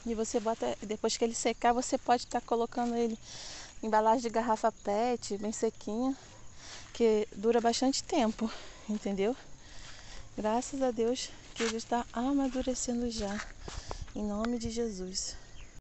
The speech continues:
Outra coisa, pessoal, que eu queria mostrar pra vocês aqui, ó, que nasceram mais dois cachos de bananas, fora aqueles que eu tô acostumada a mostrar pra vocês, já esse aqui na-, a-, começou a abrir ontem, né? A gente tem esse daqui, né, que é a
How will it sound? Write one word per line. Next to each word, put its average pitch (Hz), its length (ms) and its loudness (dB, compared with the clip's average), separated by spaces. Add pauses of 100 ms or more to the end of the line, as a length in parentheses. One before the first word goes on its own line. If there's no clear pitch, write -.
(280)
Outra 254 160 0
coisa, 247 280 2
pessoal, 196 280 -2
que - 60 -6
eu 190 60 -8
queria 202 180 -2
mostrar 202 260 0
pra 202 160 -4
vocês 196 440 -4
aqui, 190 260 -4
ó, 233 160 0 (560)
que 196 140 -4
nasceram 196 480 -2
mais 202 340 -4 (560)
dois 226 340 2
cachos 214 540 0
de 196 100 -4
bananas, 196 760 -2 (800)
fora 202 220 -4
aqueles 196 380 -2
que - 80 -4
eu 190 40 0
tô - 80 -6
acostumada 196 360 -4
a 190 40 -4
mostrar 190 260 -6
pra 196 160 -4
vocês, 190 440 -4
já 196 80 -4
esse - 160 -8
aqui - 160 -8
na-, 190 160 -6 (180)
a-, 190 100 -6 (120)
começou 180 300 -6
a - 20 -6
abrir 190 180 -4
ontem, 190 400 -2
né? 214 160 0 (640)
A 180 80 6
gente 202 220 6
tem 208 160 6
esse 214 180 4
daqui, 208 380 4
né, 277 140 6
que - 140 0
é 190 160 4
a 190 60 0